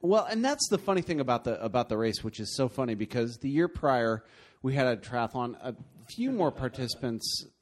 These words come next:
the year before, and, and I think if anybody heard my rant about how I felt about it,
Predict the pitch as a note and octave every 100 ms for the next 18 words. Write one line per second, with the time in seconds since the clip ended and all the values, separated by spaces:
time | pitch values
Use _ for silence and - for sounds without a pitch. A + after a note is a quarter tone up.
0 | _ B2 G#2 G2 - B2+ A#2 C3 G#2+ G#2
1 | F#3+ G3+ B2+ A2+ A#2 B2+ C3 C#3 C#3 D3+
2 | D#3 B2 C3+ C3 B2 A2+ C3 A#2 A2+ G2+
3 | A2 A#2 A2+ A2 G2 A2 G#2+ F#2+ C3 -
4 | A2 G#2+ G#2 G2+